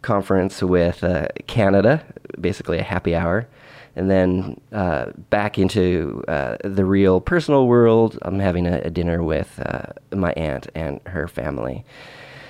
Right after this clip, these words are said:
and friends. And, uh, I'll, I'll wonder how I could be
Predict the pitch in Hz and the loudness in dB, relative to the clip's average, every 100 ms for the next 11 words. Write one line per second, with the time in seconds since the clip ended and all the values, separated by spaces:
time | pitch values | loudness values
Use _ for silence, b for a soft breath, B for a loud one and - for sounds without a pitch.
0 | B _ 92 90 85 82 76 87 - - | B _ -2 0 2 2 0 -4 -8 -14
1 | - 95 90 90 92 87 67 55 - - | -10 -4 0 0 0 0 -2 -4 -8 -16
2 | - _ _ _ _ _ _ _ _ _ | -20 _ _ _ _ _ _ _ _ _
3 | _ _ _ 113 95 87 90 101 92 90 | _ _ _ 0 2 2 0 2 2 2
4 | 87 90 92 87 87 92 85 90 82 80 | 2 2 2 0 0 -2 -2 0 0 -2